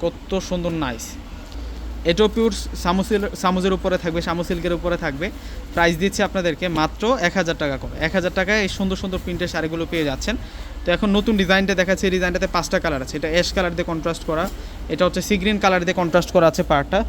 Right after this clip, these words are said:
প্রত্যেকটা কিন্তু আলাদা ডিজাইনের মধ্যে আছে, কালারের মধ্যে আছে, খেয়াল, খেয়াল করলে বুঝতে পারবেন আপনারা। এটা হচ্ছে ম্যাজেন্টা কালার দিয়ে কন্ট্রাস্ট করা থাকবে। প্রাইস মাত্র এক হাজার টাকা। এই ধরনের প্রচুর শাড়ি চলে আসছে আপনাদের জন্য প্রিন্টের মধ্যে, আপনারা চলে আসবেন।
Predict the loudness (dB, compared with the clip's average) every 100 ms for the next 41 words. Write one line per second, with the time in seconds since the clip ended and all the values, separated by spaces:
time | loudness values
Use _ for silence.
0 | -2 -2 0 0 0 0 0 2 2 2
1 | 2 0 0 -2 -2 -2 -2 0 2 0
2 | 0 0 -2 -2 -2 -2 -2 -2 -2 -2
3 | -2 -2 -4 -4 -2 -2 -4 -6 -6 -8
4 | -14 -14 -14 -10 -4 0 0 2 2 4
5 | 4 2 2 0 0 -2 -2 -4 -2 -2
6 | -2 -2 -4 -6 -8 -16 -16 -2 6 6
7 | 6 2 0 0 2 2 2 -2 -4 -8
8 | -10 -10 -2 0 0 0 -2 -2 0 2
9 | 2 2 2 0 0 -2 -2 -2 -2 -2
10 | -4 -4 -2 -2 -2 -4 -6 -6 -12 -14
11 | -10 -4 -2 0 2 4 4 0